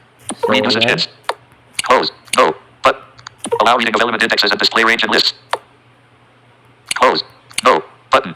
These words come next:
Speaker 1: No lang din, kagaya
Speaker 2: Automatically
Speaker 1: ng
Speaker 2: read notifications
Speaker 1: ayan.
Speaker 2: from the notification bar.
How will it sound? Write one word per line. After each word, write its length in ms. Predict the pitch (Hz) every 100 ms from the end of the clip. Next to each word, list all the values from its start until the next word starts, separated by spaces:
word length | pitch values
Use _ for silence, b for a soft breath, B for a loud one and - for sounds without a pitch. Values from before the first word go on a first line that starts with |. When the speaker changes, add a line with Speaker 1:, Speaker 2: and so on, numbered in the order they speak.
| 127
Speaker 1:
No 240 | 120 123
lang 260 | 127 127 127
din, 220 | 120 135
kagaya 260 | - 117
Speaker 2:
Automatically 300 | 117 123 117
Speaker 1:
ng 40 | 110
Speaker 2:
read 60 | 113
notifications 480 | 107 107 104 107 101
Speaker 1:
ayan. 40 |
Speaker 2:
from 80 | 104
the 80 | 104
notification 380 | 101 104 113 107
bar. 200 | 110 -